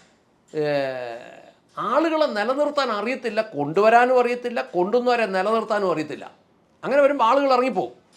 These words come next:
അപ്പോൾ ഇതിപ്പം നമ്മൾ ചിന്തിക്കുന്നത് എന്നാണെന്നറിയോ? ചിരിച്ച് ശാന്തമായിട്ട് പറഞ്ഞാൽ ദൈവസ്നേഹം ഒഴുകുന്ന, "മോനെ,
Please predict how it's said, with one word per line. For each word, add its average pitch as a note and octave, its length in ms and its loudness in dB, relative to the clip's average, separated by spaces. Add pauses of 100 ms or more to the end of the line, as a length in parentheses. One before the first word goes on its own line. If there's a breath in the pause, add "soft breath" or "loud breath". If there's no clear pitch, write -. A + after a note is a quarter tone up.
(540)
അപ്പോൾ D4 180 2 (440 loud breath)
ഇതിപ്പം B3+ 280 2 (260)
നമ്മൾ A3+ 160 0 (100)
ചിന്തിക്കുന്നത് C4 320 -2
എന്നാണെന്നറിയോ? G#3 360 0 (720)
ചിരിച്ച് A#3+ 500 -6 (100)
ശാന്തമായിട്ട് G3+ 760 -2
പറഞ്ഞാൽ E3 300 -6 (200)
ദൈവസ്നേഹം G3+ 640 -6
ഒഴുകുന്ന, D3+ 420 -6 (600)
"മോനെ, E3 420 -2